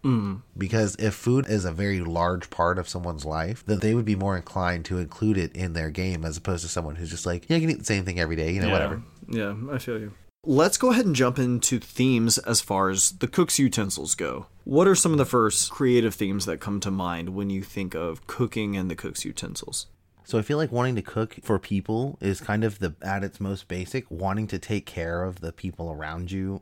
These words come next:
Speaker 2: in the most direct of ways. You're basically making their lives better by doing this thing.
Speaker 1: Yeah, that's, that's one of the things that I have is providing to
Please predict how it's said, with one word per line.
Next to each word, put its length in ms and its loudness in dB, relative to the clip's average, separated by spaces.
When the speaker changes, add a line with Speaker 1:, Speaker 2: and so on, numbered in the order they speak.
Speaker 2:
in 600 -8
the 680 -4
most 360 -2
direct 480 -4
of 160 -8
ways. 400 -8
You're 320 -2
basically 920 -4
making 280 -2
their 160 0
lives 360 -2
better 240 -6
by 160 -8
doing 340 -8
this 200 -12
thing. 400 -8
Speaker 1:
Yeah, 420 4
that's, 360 4
that's 240 4
one 120 4
of 120 6
the 80 0
things 220 0
that 180 0
I 140 0
have 420 -2
is 180 -2
providing 920 0
to 200 -4